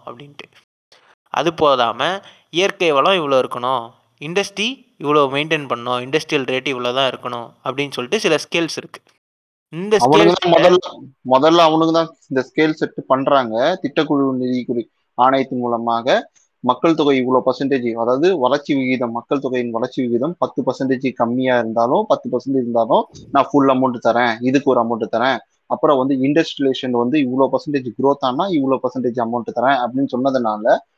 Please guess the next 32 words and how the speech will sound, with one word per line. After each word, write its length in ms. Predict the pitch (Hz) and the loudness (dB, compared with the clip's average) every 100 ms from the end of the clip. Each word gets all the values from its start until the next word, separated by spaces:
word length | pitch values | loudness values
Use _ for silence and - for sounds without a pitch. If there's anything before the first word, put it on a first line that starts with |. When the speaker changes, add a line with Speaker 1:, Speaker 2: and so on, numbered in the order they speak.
| _ | _
Speaker 2:
நாம 180 | 147 139 | 2 4
இண்டஸ்ட்ரியை 560 | 131 139 160 - 139 127 | 4 4 2 2 2 4
ஃபார்ம் 260 | 127 123 | 4 2
பண்ணோம். 360 | 120 113 131 208 | 0 0 2 2
மக்கள் 300 | 151 135 170 | 2 0 0
தொகையை 240 | 156 139 123 | 2 0 0
கட்டுப்படுத்துறதுக்காக 840 | 135 139 131 120 117 117 120 113 185 - _ _ _ | -4 -2 -4 -4 -6 -2 -2 2 0 -2 _ _ _
இ-, 360 | 135 139 131 131 120 127 | 0 2 2 0 0 0
நாம் 280 | 135 147 147 | 2 2 2
இருவர் 280 | 135 127 120 | 2 2 2
நமக்கு 320 | 123 123 - | 0 -2 -2
இருவர், 260 | 120 151 190 | 0 2 2
நாம் 260 | 139 143 | 2 2
இருவர் 260 | 143 131 127 | 0 -2 -2
நமக்கு 340 | 117 123 127 | -2 -6 -4
ஒருவர், 240 | 127 135 151 | 0 0 0
நாம் 260 | 127 135 139 | 0 0 -2
இவர், 220 | 131 127 - | -4 -6 -6
அஹ், 260 | 123 117 | -4 -2
அப்படின்னு 300 | 113 117 139 | -4 -4 -6
சொல்லிட்டு 240 | 135 120 120 | -6 -8 -8
ஒரு 80 | 110 | -8
திட்டத்தின் 380 | 117 143 131 120 | -6 -6 -6 -8
மூலமாக, 400 | 110 107 107 127 175 - - - | -8 -8 -6 0 0 -2 -16 -10
அப்புறம் 300 | - - 135 | -8 0 2
வந்து 200 | 127 123 139 | 4 4 4
இங்க 140 | 131 | 4
இருக்கிற 220 | 123 123 123 | 2 2 2
காண்டம்ஸ், 520 | 110 120 120 120 - 117 113 110 110 110 107 104 107 _ _ - | 4 2 2 -2 -4 -6 -4 -2 -2 -2 -4 -6 -8 _ _ -2
அஹ், 420 | 117 113 110 110 107 | 0 0 -2 -4 -4
குறித்தான 420 | 123 117 120 113 | -2 0 0 2
நாலேஜை 480 | 117 131 127 117 113 | 2 4 4 2 2